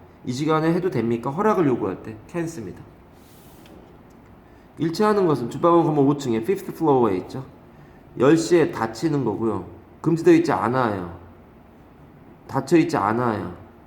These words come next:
열 시가 넘지 않았어요. 그래서 열 시까지만 열-, 하려고 그랬죠. if가 들어갈 위치로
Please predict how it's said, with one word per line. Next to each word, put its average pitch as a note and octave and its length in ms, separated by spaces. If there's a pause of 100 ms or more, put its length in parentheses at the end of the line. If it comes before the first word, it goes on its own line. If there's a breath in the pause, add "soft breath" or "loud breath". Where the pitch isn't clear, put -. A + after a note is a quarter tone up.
(420)
열 C#3 120
시가 D3+ 160
넘지 C3 200
않았어요. A#2+ 440
그래서 C#3+ 440
열 B2 140
시까지만 D3 640
열-, - 220
하려고 A#2 260
그랬죠. F#2 240 (1120)
if가 D3 240
들어갈 D#3+ 280
위치로 C3+ 360